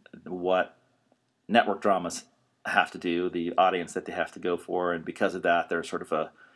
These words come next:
when you're playing in the big tent and going for a wide appeal, most number of viewers possible in a certain demo, I mean, that really, that really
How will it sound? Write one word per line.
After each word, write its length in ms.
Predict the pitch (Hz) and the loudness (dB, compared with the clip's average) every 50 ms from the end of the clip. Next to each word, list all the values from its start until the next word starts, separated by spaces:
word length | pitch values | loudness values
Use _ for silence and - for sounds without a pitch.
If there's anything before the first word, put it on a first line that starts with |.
| _ _ _ | _ _ _
when 100 | - 95 | -4 -2
you're 80 | 95 98 | -2 2
playing 280 | - 117 110 107 104 | 4 4 4 4 2
in 80 | 104 92 | -2 -4
the 60 | 92 | -4
big 300 | 87 95 98 95 90 - | 0 0 0 0 0 -4
tent 340 | - - 101 92 92 92 82 | -4 -4 -2 -2 -4 -4 -6
and 160 | 85 90 90 | -8 -10 -8
going 220 | 87 92 92 92 87 | -6 -6 -6 -6 -6
for 120 | - - | -4 -2
a 80 | 90 87 | 0 2
wide 240 | 87 87 87 90 87 | 4 4 4 2 0
appeal, 580 | 85 - - 101 92 90 90 90 87 - - _ _ _ _ _ _ _ _ _ _ | -4 -6 -4 -2 0 0 0 0 -2 -4 -6 _ _ _ _ _ _ _ _ _ _
most 360 | - 95 98 98 101 98 - | 0 2 4 4 4 2 -2
number 380 | 98 92 95 98 90 87 87 87 | -4 -4 -2 0 0 0 0 0
of 180 | 85 80 82 | -2 -4 -2
viewers 480 | 101 107 107 95 90 87 87 90 90 - | 0 2 2 2 2 2 0 -2 -4 -4
possible 840 | - - 92 85 85 - - 92 87 90 87 87 85 85 82 - _ - _ _ _ _ _ _ _ | 0 4 4 4 4 2 -4 -6 -2 0 2 2 2 0 -2 -6 _ -20 _ _ _ _ _ _ _
in 80 | - 98 | -6 -6
a 60 | 92 | -6
certain 340 | - - - - - 85 87 | -4 -2 -2 -2 -2 -4 -4
demo, 540 | 82 95 95 92 90 90 87 87 87 90 - _ _ _ _ _ _ _ _ _ _ _ _ _ _ | -2 -2 0 0 -2 -4 -6 -8 -8 -10 -14 _ _ _ _ _ _ _ _ _ _ _ _ _ _
I 120 | - 80 78 | -14 -12 -12
mean, 200 | 80 85 85 82 | -10 -12 -6 0
that 240 | 90 92 92 - - | 0 2 2 0 0
really, 560 | 101 101 101 95 87 90 90 85 82 82 - _ _ _ _ _ _ _ _ _ _ _ _ | -2 -2 -2 -2 -2 -2 -2 -2 -4 -6 -12 _ _ _ _ _ _ _ _ _ _ _ _
that 120 | - 95 | 0 2
really 480 | 92 107 104 98 95 92 90 90 123 | 2 2 2 2 2 0 -2 -4 -6